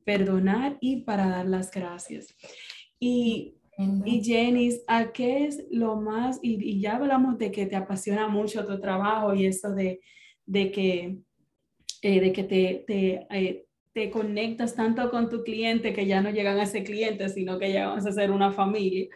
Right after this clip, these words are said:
Speaker 1: Y eso es
Speaker 2: Ujú.
Speaker 1: muy cierto. Este,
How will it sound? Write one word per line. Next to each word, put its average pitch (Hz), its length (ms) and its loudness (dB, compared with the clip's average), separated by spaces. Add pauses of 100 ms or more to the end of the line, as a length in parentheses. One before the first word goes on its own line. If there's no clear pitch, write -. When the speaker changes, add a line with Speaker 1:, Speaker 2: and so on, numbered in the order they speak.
(380)
Speaker 1:
Y 233 200 6
eso 226 160 4
es 196 160 -4
Speaker 2:
Ujú. 202 80 -4
Speaker 1:
muy 214 360 0
cierto. 190 600 -2 (480)
Este, 208 800 2